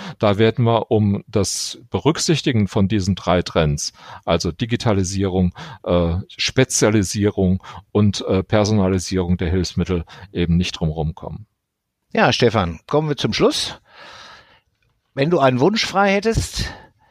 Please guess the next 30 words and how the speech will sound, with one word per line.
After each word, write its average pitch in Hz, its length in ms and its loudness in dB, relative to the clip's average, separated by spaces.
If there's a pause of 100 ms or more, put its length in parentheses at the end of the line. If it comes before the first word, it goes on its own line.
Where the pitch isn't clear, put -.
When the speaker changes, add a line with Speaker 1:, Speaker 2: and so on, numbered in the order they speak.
(640)
Speaker 2:
der 135 460 4
jetzt, 170 460 -2
hier 202 320 2
und 170 160 -4
heute 180 400 2
und 165 120 -4
sofort 220 460 -2
in 185 120 -6
Erfüllung 180 540 0
gehen 101 420 2 (640)
könnte, 123 560 0 (340)
was - 160 -4
würdest 165 240 0
du 143 40 2
dir 113 120 2
wünschen? 82 460 -2 (360)
Beruflich, 101 540 0 (200)
fachlich? - 440 -4 (1900)
Speaker 1:
Ja, 87 160 -4
dass 95 240 0
man 101 380 2 (440)
Orthopädietechnik, 117 1300 -2
dass, - 460 -2
dass 98 380 -4
wir 123 400 2
Aus- 113 320 2
und 110 160 -2
Fort- 107 280 0
und 107 180 -2
Weiterbildung 107 840 2